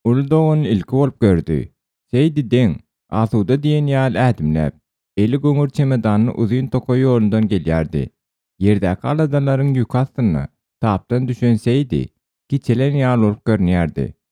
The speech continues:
Ol edil, bir pursatda guran ýaly, egnindäki köýnü asgyçda atylýan ýaly bolup, onuň egninde halparyp durdy. Taşlary başgabynyň astynda diýsen köp çykyşyp durdy. Diýanyň göwnüne bolmasa, taşy öňküden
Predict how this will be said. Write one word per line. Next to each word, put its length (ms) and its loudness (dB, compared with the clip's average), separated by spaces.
Ol 180 -2
edil, 340 0
bir 80 -2
pursatda 500 -2
guran 460 2
ýaly, 360 -2
egnindäki 680 2
köýnü 440 2
asgyçda 480 -4
atylýan 400 -2
ýaly 220 0
bolup, 180 -4
onuň 240 0
egninde 560 2
halparyp 520 -2
durdy. 520 2
Taşlary 520 -2
başgabynyň 640 0
astynda 460 0
diýsen 480 0
köp 240 -4
çykyşyp 400 -12
durdy. 400 -2
Diýanyň 460 0
göwnüne 440 0
bolmasa, 520 0
taşy 280 -2
öňküden 680 0